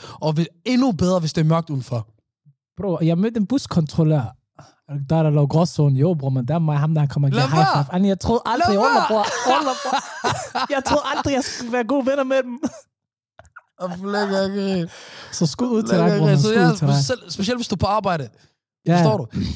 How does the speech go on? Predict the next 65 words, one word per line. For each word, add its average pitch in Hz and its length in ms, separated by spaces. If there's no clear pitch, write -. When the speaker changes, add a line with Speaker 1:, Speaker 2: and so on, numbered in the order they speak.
Speaker 1:
Der 175 60
var 185 60
en - 80
Speaker 2:
Det 170 80
Speaker 1:
på - 60
Speaker 2:
var - 20
fedt. 165 80
Speaker 1:
Roskilde, 156 300
han 147 120
var 151 60
det 151 100
sjoveste, 165 460
bro. 107 220
Jeg, 143 80
jeg, 143 140
jeg 139 100
prøvede 190 140
at - 20
bestille 180 240
noget 151 100
mad. 151 220
Han, 131 180
han, 143 260
han 135 120
kigger 202 200
på 151 140
mig, 120 100
og 127 60
jeg 127 100
siger, 131 340
"Yes." - 280
Og 123 80
så 170 120
tænker 156 220
jeg 131 80
sådan, 143 200
du 117 100
ved, 127 80
nogle 180 160
gange, 170 160
du 190 80
ved, 202 100
det, 165 260
det 190 80
kan 214 100
ske, 311 380
men 175 180
kom, 185 140
når 180 100
man 170 60
skifter 196 260
mellem 226 200
sprog 220 260
i 175 40
hovedet, 175 240
det 160 80
kan 165 60
være, 202 60
jeg 214 80
sagde 220 100
det 208 60
til 190 80
ham 170 60
på 151 80
somalisk. 185 440